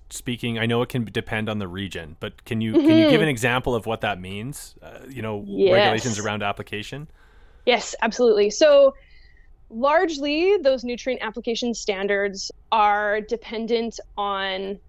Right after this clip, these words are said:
Speaker 2: soil testing. So everyone is required to be, um, soil testing and taking specifically a post-harvest nitrate test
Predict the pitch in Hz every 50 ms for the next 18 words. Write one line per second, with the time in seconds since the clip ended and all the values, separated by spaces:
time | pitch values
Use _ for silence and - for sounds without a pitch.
0 | - - - - - 220 208 208 226 254 247 - 262 269 277 269 - - 311 320
1 | 339 359 392 403 - _ - - - _ - _ - - 247 233 220 214 208 208
2 | 208 - - - _ - - - 233 254 269 294 294 285 277 277 269 262 247 247
3 | 233 240 - 240 226 220 220 220 220 220 214 - - - - 233 185 214 214 208
4 | 208 202 196 196 202 196 190 - _ _ - 202 190 185 180 180 165 - 214 196
5 | 175 _ - - 226 214 214 214 214 - 226 208 202 - - 226 214 202 202 202
6 | 202 196 196 208 - 214 202 202 - 226 208 214 - 208 202 202 202 - - 202
7 | - 226 202 226 220 - - 240 214 202 - - - - 208 208 - - - -
8 | 202 185 190 196 190 - - 196 185 185 185 - - 254 254 226 240 - 277 277
9 | 285 285 - - - -